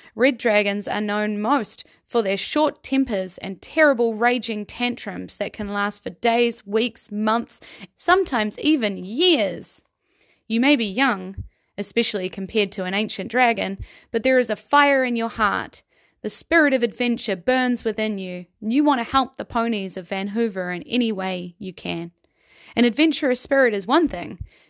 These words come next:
but you wonder if some preparation might be in order before you go marching off to face the dragon. For adventuring gear, you could try a street market, or for some s-, last-minute research,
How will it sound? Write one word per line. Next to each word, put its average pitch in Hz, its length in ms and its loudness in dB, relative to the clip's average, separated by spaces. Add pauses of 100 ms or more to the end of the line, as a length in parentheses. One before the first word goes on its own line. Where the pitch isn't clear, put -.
but 254 120 -2
you 269 180 0
wonder 427 640 4
if 415 100 -2
some 392 300 -4
preparation 311 1000 2
might 320 500 4
be 285 200 -2
in 262 120 0
order 220 500 0 (340)
before 277 300 0
you 254 180 0
go 240 180 4
marching 262 560 2
off 220 360 0
to 190 100 -16
face 202 320 -2
the 190 120 -10
dragon. 180 540 -4 (840)
For 269 200 4
adventuring 262 600 0
gear, 190 300 0
you 254 240 0
could 240 180 -8
try 196 400 0
a 226 100 -4
street 311 360 -2
market, 185 520 -6 (440)
or 247 160 6
for 247 120 -4
some 208 200 -4
s-, - 180 -8
last-minute 240 880 0
research, 208 720 -2